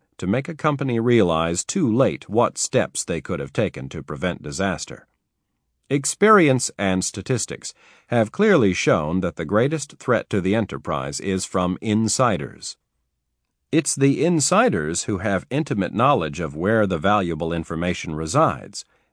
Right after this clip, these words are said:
and where to hit the company to cause the most harm. The Promotion Seeker.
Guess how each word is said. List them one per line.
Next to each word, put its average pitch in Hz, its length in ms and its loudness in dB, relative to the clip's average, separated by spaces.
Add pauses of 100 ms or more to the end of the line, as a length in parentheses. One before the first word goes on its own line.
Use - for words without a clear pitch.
and 65 200 -8
where 104 360 4
to 82 200 -8
hit 117 260 -4
the 135 100 -6
company 71 540 -4 (100)
to 92 100 -10
cause 78 340 -4
the 78 100 -6
most 69 300 -6
harm. 67 440 -6 (2500)
The 120 280 2
Promotion 127 720 0
Seeker. - 520 -4